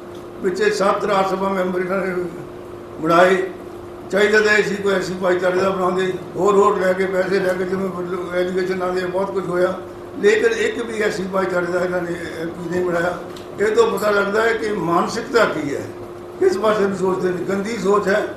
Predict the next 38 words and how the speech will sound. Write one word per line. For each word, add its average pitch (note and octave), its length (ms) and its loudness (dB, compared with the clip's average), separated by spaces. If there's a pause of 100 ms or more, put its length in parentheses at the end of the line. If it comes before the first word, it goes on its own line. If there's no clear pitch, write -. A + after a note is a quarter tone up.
(380)
ਦਲਿਤ G3+ 340 2
ਵਿਰੋਧੀ G#3+ 380 0
ਸੋਚ G3 300 2
ਹੈ। G3+ 240 -2 (260)
ਨਾ F3+ 220 4
ਤਾਂ A3 100 4
ਇਹਨਾਂ A3 180 2
ਦੇ G#3+ 60 0
ਜਿਹੜੇ G#3+ 180 4 (240)
ਐਮ F#3+ 180 0
ਐਲ G3 180 2
ਏ F#3+ 40 6
ਉਹ F#3+ 160 6
ਬੋਲਦੇ G#3 300 2
ਨੇ, G#3+ 280 0 (260)
ਜਾਂ G#3+ 220 8
ਜਿਹੜਾ G#3 400 4
ਕੈਬਨਿਟ G3+ 300 0
ਮੰਤਰੀ F#3+ 280 -2
ਜਿਹੜੇ G3 320 4
ਇਸ F#3 220 2 (340)
ਦਲਿਤ F3+ 220 0
ਸਮਾਜ F3+ 340 0
ਨਾਲ F#3+ 160 0
ਸੰਬੰਧਿਤ G3+ 360 -4
ਨੇ, G3+ 100 -4 (540)
ਉਹ A#3+ 260 10
ਤਾਂ A#3+ 200 6
ਮੈਂ G#3+ 240 2
ਸਮਝਦਾ G#3+ 320 -2
ਹੋਰ G3 340 4
ਵੀ B3 120 4
ਮਾੜਾ G#3 260 4
ਹਾਲ F3+ 240 8
ਹੈ, F#3 200 2 (340)
ਕਿਉਂਕਿ G#3+ 300 4
ਉਹ G#3 220 4
ਚੁੱਪਚਾਪ G3+ 580 2